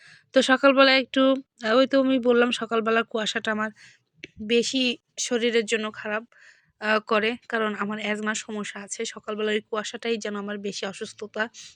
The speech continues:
বাড়ায়, যার জন্য একটু দেরিতেই উঠি। আলহামদুলিল্লাহ গতকালের তুলনায় মেডিসিনটা খেয়ে অ্যান্টিবায়োটিক খাচ্ছি, আলহামদুলিল্লাহ অনেকটা ভালো, অনেকটা ভালো মানে অনেকটাই ভালো। এত দ্রুত যে পরিবর্তন হবে আসলে আমি কল্পনা করতে পারিনি।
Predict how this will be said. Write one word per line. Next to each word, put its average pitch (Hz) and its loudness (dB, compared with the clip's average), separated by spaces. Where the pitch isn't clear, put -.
বাড়ায়, 208 -2
যার 254 2
জন্য 277 -2
একটু 277 -2
দেরিতেই 226 2
উঠি। 214 -4
আলহামদুলিল্লাহ 262 2
গতকালের 214 -2
তুলনায় 214 -4
মেডিসিনটা 214 -2
খেয়ে 208 -2
অ্যান্টিবায়োটিক 208 -4
খাচ্ছি, - -4
আলহামদুলিল্লাহ 214 -6
অনেকটা 240 -2
ভালো, 202 -6
অনেকটা 226 -2
ভালো 247 0
মানে 269 2
অনেকটাই 226 -2
ভালো। 202 -12
এত 220 0
দ্রুত 233 -4
যে 269 -4
পরিবর্তন 233 2
হবে 226 -4
আসলে 208 -4
আমি 214 -4
কল্পনা 202 -6
করতে 208 -8
পারিনি। 202 -6